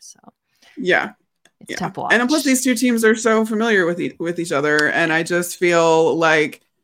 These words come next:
Speaker 2: that's who the Saints have been, f-, or, you know, since they've been, since Derek Carr has gotten there. But also, I mean,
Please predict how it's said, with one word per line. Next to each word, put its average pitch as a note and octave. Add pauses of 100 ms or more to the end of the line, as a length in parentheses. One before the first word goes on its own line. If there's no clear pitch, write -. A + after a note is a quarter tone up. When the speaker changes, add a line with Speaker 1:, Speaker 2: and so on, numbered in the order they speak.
(640)
Speaker 2:
that's F#3
who G3+
the G3
Saints F#3+
have F3+
been, G#3+ (100)
f-, -
or, E3
you G3
know, D#3
since G#3
they've A#3+
been, A#3+
since G3
Derek A#3
Carr A#3+
has A#3
gotten A3+
there. A#3
But F#3+
also, D4+
I G#3+
mean, A3+